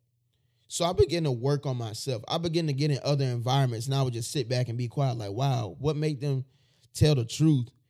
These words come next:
and tell on themselves? What made them expose them, themselves? Why would you, why would you indict yourself? Why would you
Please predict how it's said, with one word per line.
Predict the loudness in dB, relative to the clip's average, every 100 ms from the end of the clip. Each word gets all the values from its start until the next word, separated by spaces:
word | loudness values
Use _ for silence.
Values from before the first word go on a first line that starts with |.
| _ -12
and | -8
tell | 0 2 2
on | 0
themselves? | -6 -8 -8 -6
What | 0 2 2
made | 0 0
them | 0 -2
expose | -2 -6 0 2 4 2
them, | -4 -12 -10
themselves? | -8 -6 -6 -8 -10 -16 _ _ _ _ _ _ _ _ _ _ _ _ _ _ _ _ _ -8
Why | -4
would | -2 0
you, | 2 2 0 -4 _ _ _ _ _ _ -4
why | 0
would | 2 2
you | 0 0 0
indict | 0 0 0 -2
yourself? | -2 -4 -4
Why | -2 -2
would | 0
you | 0 -2